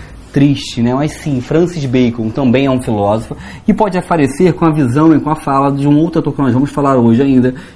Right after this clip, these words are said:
que é o David Hume. Infelizmente não vai dar tempo de falar do Bacon hoje, mas tem uma aula nossa aí na plataforma sobre empirismo que nós falamos sobre ele,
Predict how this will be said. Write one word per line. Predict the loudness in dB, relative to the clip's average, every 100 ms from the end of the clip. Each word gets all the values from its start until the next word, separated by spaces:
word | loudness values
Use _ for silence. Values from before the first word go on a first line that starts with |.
| -10
que | 0
é | 2
o | 4
David | 2 0 -2
Hume. | -2 -2 -6 -18 -4
Infelizmente | 0 2 2 2 2 2
não | 2
vai | 2
dar |
tempo | 0 -2
de | -2
falar | 0 0
do | 2
Bacon | 2 2 4 4
hoje, | 4 2 0 -8 -6
mas | -2 0
tem | 2
uma | 2 4
aula | 4 2
nossa | 0 -2 -2
aí |
na |
plataforma | -4 -4 -6 -2 -2 0
sobre | 0 0
empirismo | 0 0 0 -2
que |
nós | -4 -4
falamos | -2 0 0
sobre | 0 0 0
ele, | -2